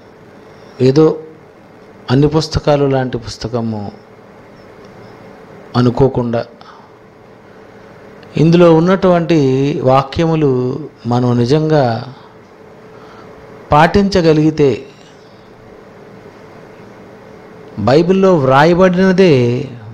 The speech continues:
మన పట్ల నెరవేరుతుంది అన్నది ఖచ్చితంగా గ్రహించుకోవచ్చు.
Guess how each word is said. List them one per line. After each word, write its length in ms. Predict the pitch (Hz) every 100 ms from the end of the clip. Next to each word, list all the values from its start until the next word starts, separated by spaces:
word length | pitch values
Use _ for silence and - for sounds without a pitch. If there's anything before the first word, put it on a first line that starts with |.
| -
మన 460 | 92 101 117 147 180
పట్ల 460 | 185 196 196 202
నెరవేరుతుంది 1000 | 196 165 151 147 143 139 139 120 117 92 - - - -
అన్నది 680 | 117 117 101 92 92 98 - - - - - -
ఖచ్చితంగా 720 | 127 - - 127 135 120 113
గ్రహించుకోవచ్చు. 880 | 104 98 92 95 - 90 85 - -